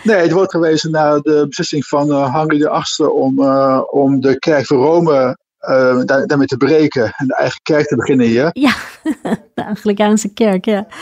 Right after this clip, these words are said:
Speaker 1: En dat heeft ook wel, op den duur was het wel, zeg, wel gunstig. Nou, trouwens, over, daarover gesproken. Ik was bij een, eh, bij een hoogmis, eh, maandag voor de onthoofde koning Charles de Eerste. Daar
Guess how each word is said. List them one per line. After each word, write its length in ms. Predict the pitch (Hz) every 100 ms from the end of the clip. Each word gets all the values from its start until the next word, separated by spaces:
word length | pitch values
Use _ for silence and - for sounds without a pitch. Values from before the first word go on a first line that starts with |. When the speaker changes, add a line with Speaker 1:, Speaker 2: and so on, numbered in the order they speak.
| - -
Speaker 1:
En 260 | 165 160 160
dat 180 | 160
heeft 240 | 170 151 -
ook 220 | 160 208
wel, 320 | 226 190 160
op 100 | 147
den 200 | 165 156
duur 220 | - 214 151
was 260 | 123 120
het 100 | 117
wel, 260 | 120 113 110
zeg, 260 | 127 113
wel 160 | 131 127
gunstig. 320 | - 175 110
Nou, 120 | 127
trouwens, 260 | 113 131 -
over, 360 | 135 - 131 147
daarover 340 | 131 135 -
gesproken. 460 | 117 - 185 160 147
Ik 80 | 135
was 160 | 135
bij 240 | - 135 131
een, 140 | 131
eh, 80 | 127 -
bij 100 | 123
een 140 | 110
hoogmis, 520 | 156 - - 120 -
eh, 300 | - 123 120
maandag 580 | 117 120 110 123 175 - - _ _ _
voor 140 | - 131
de 460 | 123 120 - - _ _ -
onthoofde 500 | 147 - 151 - 135
koning 320 | 156 139 127
Charles 380 | - 139 135 -
de 140 | 151
Eerste. 380 | - 160 151 -
Daar 120 | 165